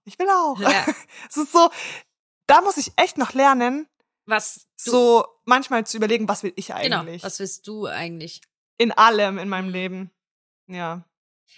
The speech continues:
Speaker 2: Äh, krass.
Speaker 1: Weißt du, was ich will?
Speaker 2: Was?
Speaker 1: Dein Meme. <laughs>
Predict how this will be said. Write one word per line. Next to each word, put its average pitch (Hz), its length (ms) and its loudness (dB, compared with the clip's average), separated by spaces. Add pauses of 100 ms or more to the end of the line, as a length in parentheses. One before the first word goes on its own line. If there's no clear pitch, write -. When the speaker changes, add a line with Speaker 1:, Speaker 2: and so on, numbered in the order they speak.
Speaker 2:
Äh, 226 120 -2
krass. 285 200 2
Speaker 1:
Weißt 320 100 0
du, 247 60 -2
was 233 80 -4
ich - 140 -12
will? 240 220 -2 (100)
Speaker 2:
Was? 196 340 -10 (880)
Speaker 1:
Dein 254 300 2
Meme. 220 340 -2
<laughs> - 60 -10